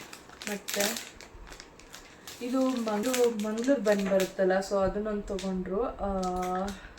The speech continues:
ರೆಡಿಮೇಡ್ ಇದು ಸುಮ್ನೆ ವಾಟರ್ ಹಾಕಿ, ಆ, ಇದ್ ಮಾಡ್ಬೇಕಂತ ಅನ್ಸುತ್ತೆ. ಅಂದ್ರೆ ವಾಟರ್ ಹಾಕಿ ಮಿಕ್-, ಕಲ್ಸ್ಬಿಟ್ಟು, ಹಿಟ್ಟು ಕಲ್ಸ್ಬಿಟ್ಟು ಅದನ್ನ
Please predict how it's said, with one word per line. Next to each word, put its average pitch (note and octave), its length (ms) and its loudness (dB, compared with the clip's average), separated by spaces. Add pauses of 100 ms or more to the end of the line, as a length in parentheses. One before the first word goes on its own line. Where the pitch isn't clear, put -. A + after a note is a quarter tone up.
(520)
ರೆಡಿಮೇಡ್ G#3+ 540 4
ಇದು F3 480 -2
ಸುಮ್ನೆ A3 320 -6
ವಾಟರ್ G#3+ 480 2
ಹಾಕಿ, A3 840 -2
ಆ, G3 300 -2
ಇದ್ F#3+ 280 -4
ಮಾಡ್ಬೇಕಂತ G3 680 -4
ಅನ್ಸುತ್ತೆ. F#3 540 -6
ಅಂದ್ರೆ G3 500 2
ವಾಟರ್ F#3+ 300 2
ಹಾಕಿ G3+ 240 0
ಮಿಕ್-, - 680 -6
ಕಲ್ಸ್ಬಿಟ್ಟು, A3+ 580 4
ಹಿಟ್ಟು A#3+ 500 0
ಕಲ್ಸ್ಬಿಟ್ಟು G#3 560 2
ಅದನ್ನ G3+ 300 2